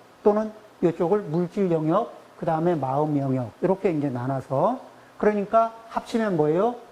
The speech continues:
몸과 마음. 이거를 그 보는 건데, 이것을 그냥, 그냥 몸과 마음 이렇게 뭉뚱그려서 보지 않고 그 몸 파트와 마음 파트를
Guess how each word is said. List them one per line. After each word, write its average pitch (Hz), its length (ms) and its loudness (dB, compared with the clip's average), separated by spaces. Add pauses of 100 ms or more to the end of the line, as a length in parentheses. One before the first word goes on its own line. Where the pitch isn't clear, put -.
(760)
몸과 180 680 2 (360)
마음. 127 480 -2 (880)
이거를 208 440 2 (1200)
그 135 280 -2 (880)
보는 180 280 4
건데, 135 480 -2 (420)
이것을 196 340 2 (140)
그냥, 220 400 -2 (260)
그냥 214 360 2
몸과 208 360 2
마음 170 320 0
이렇게 165 220 -2
뭉뚱그려서 170 680 0
보지 147 280 0
않고 190 500 0 (720)
그 170 100 0
몸 190 500 2
파트와 185 720 -4
마음 160 340 -2
파트를 175 540 -2